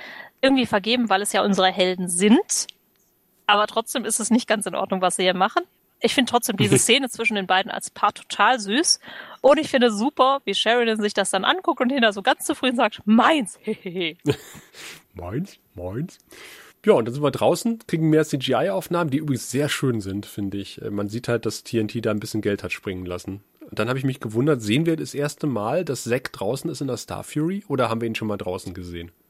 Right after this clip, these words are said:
Speaker 1: Glaube nicht. Ich fand das aber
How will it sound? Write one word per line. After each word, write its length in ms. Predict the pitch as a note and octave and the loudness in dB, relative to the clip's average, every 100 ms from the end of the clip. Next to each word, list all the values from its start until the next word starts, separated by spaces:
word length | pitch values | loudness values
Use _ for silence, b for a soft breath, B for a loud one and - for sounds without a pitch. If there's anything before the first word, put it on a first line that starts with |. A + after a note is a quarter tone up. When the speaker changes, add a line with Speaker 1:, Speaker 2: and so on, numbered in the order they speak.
| _ _ _ - | _ _ _ -4
Speaker 1:
Glaube 720 | G#3+ G3 A#3 C#4+ A#3 A3+ - B2 | 0 2 4 4 4 4 6 4
nicht. 240 | A#2 - | 2 2
Ich 160 | - - | -6 0
fand 180 | D3 | 4
das 140 | G#3+ - | 4 2
aber 320 | A3 A3 | 2 4